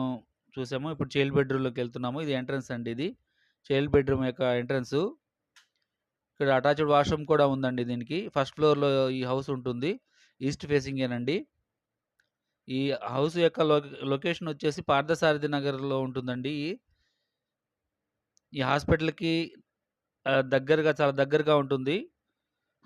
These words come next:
ఈ వీడియో నచ్చితే మీకు మా ఛానల్ లైక్ చేయండి, సబ్స్క్రైబ్ చేసుకొని ఫాలో అవ్వండి. సేల్స్‌కి ఉన్న అపార్ట్మెంట్లు, హౌస్‌లు అన్నీ కూడా మా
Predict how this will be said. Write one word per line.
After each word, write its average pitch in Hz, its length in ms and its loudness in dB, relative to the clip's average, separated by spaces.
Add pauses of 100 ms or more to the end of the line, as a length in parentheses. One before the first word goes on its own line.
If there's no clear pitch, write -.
(720)
ఈ 131 140 12
వీడియో 147 320 10
నచ్చితే 165 440 6
మీకు 151 320 4 (260)
మా 135 140 2
ఛానల్ 147 400 2
లైక్ 143 220 2
చేయండి, 147 400 0 (120)
సబ్స్క్రైబ్ 147 500 0
చేసుకొని 139 420 -2
ఫాలో 131 300 2
అవ్వండి. 127 380 2 (1080)
సేల్స్‌కి 160 400 2
ఉన్న 160 180 4
అపార్ట్మెంట్లు, 147 760 2
హౌస్‌లు 139 400 2
అన్నీ 135 280 0
కూడా 143 260 2
మా 131 180 -2